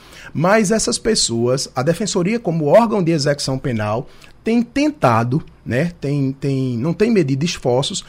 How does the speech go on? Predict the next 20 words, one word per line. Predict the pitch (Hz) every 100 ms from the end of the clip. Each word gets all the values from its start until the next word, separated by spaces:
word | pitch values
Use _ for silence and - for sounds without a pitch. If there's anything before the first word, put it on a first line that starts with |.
| - - -
pra | 190 196 226
que | 226 220
a | 185
gente | 135 135 135
possa | 143 147 151 175 170
investir | 240 220 240 - - 202 220 185
na | 151
escolaridade | 175 - 175 170 160 123 123 135
dessas | 143 139 151 -
pessoas. | 175 165 127 107 - - -
Investir | 202 196 196 208
na | 190
leitura, | 185 185 180 185 170
a | 151
gente | 160 -
sabe | 175 156
que | 180
a | 160
leitura, | 170 170 170 170 156 147 - - -
é, | 143 147 143 139 135 127 120